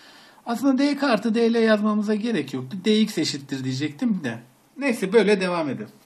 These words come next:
Şimdi sevgili arkadaşlar ikinci duruma bir bakar mıyız? İkinci durumda da gene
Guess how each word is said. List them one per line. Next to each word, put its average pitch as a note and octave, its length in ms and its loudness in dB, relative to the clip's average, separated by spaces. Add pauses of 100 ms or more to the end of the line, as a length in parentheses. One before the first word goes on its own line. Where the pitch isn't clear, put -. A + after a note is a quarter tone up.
(560)
Şimdi D#4 260 4
sevgili A#3+ 320 4
arkadaşlar G#3+ 480 0
ikinci B3+ 420 4
duruma B3 380 6
bir A3+ 60 -2
bakar C#4 300 0
mıyız? D3 280 2 (200)
İkinci D4 420 2
durumda C4 380 4
da G#3 60 4
gene F3 540 0